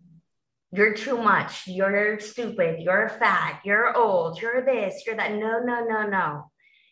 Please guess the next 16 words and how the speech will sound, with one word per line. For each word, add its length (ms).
You 280
are 340
flipping 380
the 60
s-, 360
the 180
script, 500
taking 320
your 160
power 300
back 240
and 100
saying, 300
"No, 320
I 640
am 460